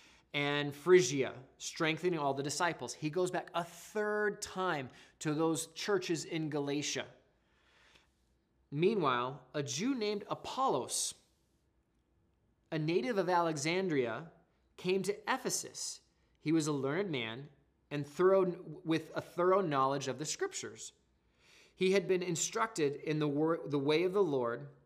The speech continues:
and he spoke with great fervor and taught about Jesus accurately, though he knew only the baptism of John.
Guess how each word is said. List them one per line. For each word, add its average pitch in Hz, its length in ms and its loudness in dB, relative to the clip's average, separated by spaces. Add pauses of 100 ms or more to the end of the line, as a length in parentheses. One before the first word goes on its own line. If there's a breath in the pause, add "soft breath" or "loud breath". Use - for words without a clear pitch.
(120)
and 151 100 -4
he 156 80 0
spoke 185 340 0
with 135 140 -6
great 180 240 0
fervor 156 680 0
and 143 120 -6
taught 165 240 -2
about 156 240 -2
Jesus 135 680 -6 (380 soft breath)
accurately, 151 760 -4 (320)
though 156 160 2
he 208 160 -4
knew 240 360 -2
only 160 340 2
the 214 140 -4
baptism 127 640 -2
of 143 180 -8
John. 156 400 0